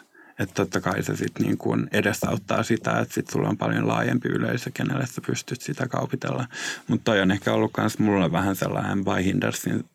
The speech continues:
niin kuin ajatuksena, kun se on, se on tietty yhteisö, tietty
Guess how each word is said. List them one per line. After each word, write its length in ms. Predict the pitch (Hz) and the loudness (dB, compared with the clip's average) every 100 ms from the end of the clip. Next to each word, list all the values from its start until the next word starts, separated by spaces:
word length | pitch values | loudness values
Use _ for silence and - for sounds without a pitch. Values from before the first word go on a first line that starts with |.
| _ - | _ -6
niin 260 | 113 113 | -2 -2
kuin 280 | 117 113 120 - - - - | -2 -2 -2 -4 -18 -18 0
ajatuksena, 640 | 107 98 98 - 98 98 | 2 2 0 0 0 0
kun 120 | 92 | 0
se 140 | 90 98 | 0 2
on, 260 | 95 95 - - | 2 2 -2 -6
se 80 | - | -2
on 340 | 98 101 104 - - - - _ - | 2 2 2 -4 -18 -20 -20 _ 2
tietty 300 | 104 92 - | 2 4 4
yhteisö, 640 | 104 101 - 67 85 95 90 | 4 2 2 2 4 0 0
tietty 500 | 101 92 - 98 | -2 0 0 2